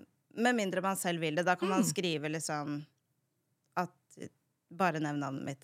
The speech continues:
Speaker 1: Det er
Speaker 2: Ja.
Speaker 1: ikke noe stress.
Speaker 2: Mm.
Speaker 1: Så det er greia. Da
Speaker 2: Mm.
Speaker 1: kan vi svare på masse rare spørsmål.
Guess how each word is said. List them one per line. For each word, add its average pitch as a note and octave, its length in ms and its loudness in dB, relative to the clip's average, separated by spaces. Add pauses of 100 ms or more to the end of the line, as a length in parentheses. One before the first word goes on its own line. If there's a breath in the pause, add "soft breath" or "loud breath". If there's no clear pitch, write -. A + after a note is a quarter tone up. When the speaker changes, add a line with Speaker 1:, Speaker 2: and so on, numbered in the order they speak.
Speaker 1:
Det F#4+ 80 0
er - 40 4
Speaker 2:
Ja. E3 40 2
Speaker 1:
ikke D#3 120 -8
noe D3+ 80 0
stress. - 360 -8 (180 loud breath)
Speaker 2:
Mm. A3+ 320 0 (920)
Speaker 1:
Så - 160 -2
det D4+ 100 4
er C4+ 140 2
greia. C4 420 0 (140)
Da B3+ 480 2
Speaker 2:
Mm. B3+ 60 -8
Speaker 1:
kan B3 220 -4
vi C4 80 -2
svare A3+ 340 -2
på G#3+ 360 -2
masse G#3+ 280 -6
rare G3+ 240 -2
spørsmål. G#3+ 600 -4